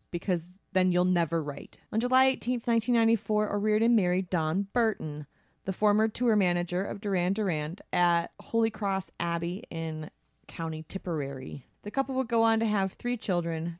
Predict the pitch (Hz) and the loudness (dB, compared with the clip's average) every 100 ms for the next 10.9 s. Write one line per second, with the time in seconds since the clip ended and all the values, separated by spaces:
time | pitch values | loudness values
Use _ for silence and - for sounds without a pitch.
0 | _ - 202 208 214 214 175 175 185 165 | _ -4 -2 0 0 0 -2 -4 -4 -4
1 | 175 196 - 170 151 147 - _ _ _ | -4 -6 -4 -2 -2 -8 -12 _ _ _
2 | - 190 208 208 202 196 196 - 196 190 | -2 2 4 4 4 2 0 0 0 2
3 | 202 185 170 170 - - - 170 165 165 | 2 2 0 -2 -4 -6 -6 -4 -2 -2
4 | 156 160 196 240 226 196 185 180 170 170 | -2 -4 -2 2 2 2 -2 -2 -4 -8
5 | - - 170 160 165 156 - 151 160 - | -12 -6 -4 -2 -4 -6 -6 -6 -8 -2
6 | 180 151 156 185 220 220 165 156 - - | 0 0 -4 -2 -2 -2 -8 -10 -16 -20
7 | _ - 247 277 277 294 311 285 254 254 | _ -6 0 2 4 4 4 2 0 2
8 | 247 240 226 226 - 214 214 208 220 226 | 4 4 4 2 2 2 2 0 0 4
9 | 240 233 220 196 165 175 170 165 151 147 | 2 0 0 0 0 0 0 -2 -4 -6
10 | 156 185 196 - 190 190 180 180 | -6 -4 -4 -2 0 2 0 -2